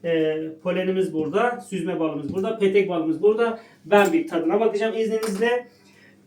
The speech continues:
Bakın bana bu arada köyden, e, kaymak da gelmiş. Sert kaymaktan ve tabii ki ceviz. Van cevizi.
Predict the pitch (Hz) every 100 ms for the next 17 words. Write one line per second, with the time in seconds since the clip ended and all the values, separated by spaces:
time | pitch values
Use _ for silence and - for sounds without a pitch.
0 | _ _ - - 165 196 190 175 190 185
1 | 180 214 214 185 175 220 233 - - 175
2 | 156 147 139 139 165 165 185 175 147 147
3 | 196 277 - 185 180 180 156 147 147 226
4 | 269 - - - 147 - 196 170 151 151
5 | 143 135 - 156 190 208 165 156 160 247
6 | 277